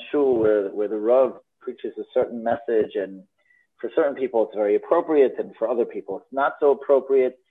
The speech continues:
Meaning, th-, there are some people who,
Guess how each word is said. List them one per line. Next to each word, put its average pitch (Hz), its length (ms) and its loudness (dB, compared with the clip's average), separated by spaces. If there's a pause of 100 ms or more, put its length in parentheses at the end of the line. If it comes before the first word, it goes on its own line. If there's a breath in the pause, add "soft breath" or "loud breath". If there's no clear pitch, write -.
(280)
Meaning, 147 320 0 (1300 soft breath)
th-, 135 240 0
there 143 140 8
are 143 100 4
some 185 200 4
people 117 520 2
who, 104 540 -4